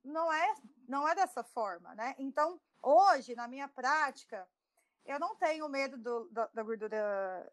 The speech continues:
é, do leite integral, né? Mas é claro, considerando um padrão alimentar de quem tá ouvindo aí, antes de sair incluindo fonte de gordura saturada, não é isso que eu quero dizer.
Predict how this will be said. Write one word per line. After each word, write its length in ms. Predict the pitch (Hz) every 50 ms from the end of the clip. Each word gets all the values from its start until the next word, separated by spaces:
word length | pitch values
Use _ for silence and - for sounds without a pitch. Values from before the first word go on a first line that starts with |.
| - 196 _ _ _ -
é, 300 | - 190 196 202 202 202
do 80 | 196 226
leite 300 | 233 226 220 220 - 247
integral, 680 | 226 - 240 226 196 185 214 202 202 208 220 262 285 294
né? 240 | 247 240 226 220 233 - _ _ _ _ _ -
Mas 220 | 240 247 262 240
é 80 | 311 320
claro, 560 | 320 - 302 277 269 294 320 320 302 254 254
considerando 1000 | - 262 254 254 - 262 220 254 254 254 262 262 262 269 285 285 240 - 247 - -
um 160 | 269 285 302
padrão 600 | - - 269 262 247 233 254 262 277 302 339 339
alimentar 800 | 302 277 254 240 233 226 226 226 - 240 240 254 254 240 226 220 - - _ _ _ _ _ 233 _ _ _ _ 220
de 160 | 208 196 254
quem 240 | 247 - 277 277 277
tá 160 | - - 269 269
ouvindo 500 | 285 320 311 247 269 285 285 277 269 247
aí, 280 | 285 294 294 262 233 226
antes 200 | 226 233 240 -
de 140 | 233 262 262
sair 500 | - - 247 240 233 240 254 254 262 240 -
incluindo 540 | - 254 247 - - 233 226 247 247 240 240
fonte 280 | 240 - 247 233 233 202
de 60 | 233
gordura 280 | 214 233 214 220 220 226
saturada, 480 | - - - 226 220 226 247 240 247
não 180 | 233 233 240 269
é 80 | 269
isso 260 | 247 247 262 320 302 -
que 60 | -
eu 80 | 262
quero 180 | - - 202 202
dizer. 460 | 196 185 175 185 190 202 240 311 302